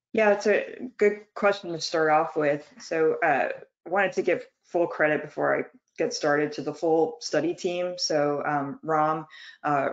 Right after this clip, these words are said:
Ram Gopal, uh, Lindsay Jager, Angela Cerconi, and, and Christian Martin Gill, um, who rounded out all the authors on this paper. And so this is really, uh, Ram's idea, but it's something that all of us on the paper have looked at in some tangential way,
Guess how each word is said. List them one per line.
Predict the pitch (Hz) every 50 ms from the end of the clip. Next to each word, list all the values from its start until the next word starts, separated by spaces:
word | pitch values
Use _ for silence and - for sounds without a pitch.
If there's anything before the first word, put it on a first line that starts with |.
| - 135
Ram | 165 165 160 151
Gopal, | 156 156 - 175 170 165 165 165 165 160 165 160 - -
uh, | 147 143 143 143
Lindsay | 156 160 143 143
Jager, | 127 - 151 151 147 151 147 143 143 143 143 139 - - -
Angela | 151 151 147 147 147
Cerconi, | 147 - 147 147 151 147 147 147 147 143 139
and, | 135 127 -
and | 143 139
Christian | - 165 143 - - 147
Martin | 139 - - 147
Gill, | 139 143 135 135 139 139 139 - _ _ _ _ -
um, | - 139 139 127 135 135
who | 151 156 143
rounded | 143 139 135 139 139 135
out | 131 135 135 139
all | 139 139
the | 139 139 135
authors | - 139 143 143 151 147 139 143
on | 139 139
this | 131 135 -
paper. | - - 147 147 143 143 139 139 139
And | 139 135
so | - 147 139
this | 165 - -
is | 196 185 208
really, | 233 214 202 190 175 156 -
uh, | - - - -
Ram's | 139 156 151 156 156 151 151 - -
idea, | 143 139 135 - 147 147 147 143 143 139 - _ _ _ _ _ _ -
but | 180 175
it's | 175 - -
something | 202 196 202 208 196 185
that | 170 156
all | 151 151 160 175
of | 180 170
us | 170 160 - 175
on | 165 156
the | 147
paper | 147 - 160 156 156 - 160 156 156
have | 156 160 156 156 151 147 - - _ -
looked | 190 202 208 208 208 -
at | 202 190 180 170 - - -
in | 170 160 160
some | 151 - 170 160 156 156 151 147 _ _ _ _ _
tangential | - - 165 156 151 160 156 151 156 - - 143 143 143
way, | 135 151 147 147 147 147 143 147